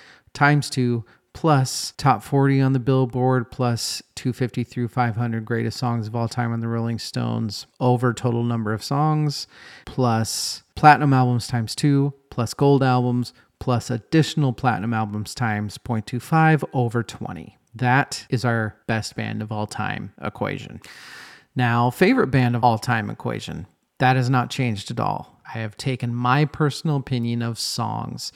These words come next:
I've listened to every single song on that band's catalog. Yes, every single song on that band's catalog. Every single song. I'm dying inside, you guys. After I listen to every single song, as I categorize them. So there are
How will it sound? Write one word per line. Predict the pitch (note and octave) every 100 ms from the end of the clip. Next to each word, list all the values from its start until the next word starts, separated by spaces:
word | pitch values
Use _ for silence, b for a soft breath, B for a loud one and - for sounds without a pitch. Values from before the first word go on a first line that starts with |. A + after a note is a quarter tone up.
| B B B -
I've | B2 A#2+
listened | B2 - B2+
to | A#2 -
every | C3 C#3+ E3
single | E3 - E3 D#3+
song | - C3 A#2+ A2+
on | A2+
that | A2+ -
band's | A#2 A2+ A2
catalog. | - B2 A2+ G2 E2 - _
Yes, | C#3 B2 G#2 - - b b _ _ _ -
every | C#3 C#3
single | C3+ C#3 A#2+ A2+ _ -
song | - A2+ A#2 _ _ -
on | A#2+
that | A2+ -
band's | A2+ G#2
catalog. | - - - D2+ D#2 - -
Every | C3 B2+
single | B2 B2 G#2+ A2
song. | - F#2 F2+ - _
I'm | A#2+ A2+
dying | A2+ G#2+ G#2+ A2+
inside, | G2 G2+ B2 A#2+ A2 -
you |
guys. | B2+ - A#2+ - _ _ -
After | A#2+ - B2
I |
listen | B2 D#3+ G#3+
to | E3 A#2+
every | A#2+ A#2
single | - A2+
song, | A2 A#2+ A2+ C3
as | B2+
I | A#2+
categorize | - A3 F3 A#2+ A2+ A2 G#2+
them. | G#2+
So | G#2+ C#3+
there | B2+ B2
are | B2